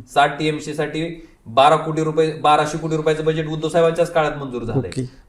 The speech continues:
Speaker 1: मला वाटतंय, आणि सगळ्यात महत्त्वाचं, उस्मानाबादचं नामकरण धाराशिव करायचा उठाव
Speaker 2: हम्म.
Speaker 1: सुद्धा सन्माननीय उद्धवजी ठाकरे साहेबांनी काँग्रेस राष्ट्रवादी सोबत असताना त्यांना घेऊन केलाय.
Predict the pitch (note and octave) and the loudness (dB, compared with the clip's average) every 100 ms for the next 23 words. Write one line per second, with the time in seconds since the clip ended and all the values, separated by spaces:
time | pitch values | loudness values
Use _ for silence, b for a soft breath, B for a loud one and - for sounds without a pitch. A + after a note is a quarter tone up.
0 | - C3+ C3+ E3+ F3+ E3+ C#3 C#3 D3 D#3+ | -6 -4 -2 -2 -2 -4 -6 -4 -2 0
1 | D#3+ C#3+ B2+ A#2 G#2 - B B B A2 | -2 -4 -4 -4 -6 -10 B B B -12
2 | A2+ C#3+ D3+ D3+ D3+ D3+ D#3 C#3 B2+ C3+ | -10 -6 -2 0 -2 -2 -4 -4 -6 -8
3 | C3+ C3+ A#2 A2 C3 B2+ A#2+ A2 A#2 A#2+ | -6 -4 -4 -6 -6 -4 -4 -4 -6 0
4 | C3 A#2 A2+ A#2+ C3 C#3 B2 B2 B2 B2+ | 2 2 -2 -4 -4 -4 -10 -10 -10 -10
5 | A#2+ A#2+ A#2+ C3+ - A2+ A2+ A#2+ A#2+ C#3 | -8 -8 -8 -12 -10 -8 -4 -4 -4 -6
6 | - C3 C#3+ D#3 D#3 D3 - D3+ D3+ F3 | -2 -2 0 -4 -2 -4 0 -2 -2 -4
7 | - F3+ G#3 - C3 - A3 A#3+ A3+ G#3 | -2 2 2 2 0 4 8 8 6 2
8 | F3+ E3 D#3 C#3 G#2 | 2 2 0 -2 -2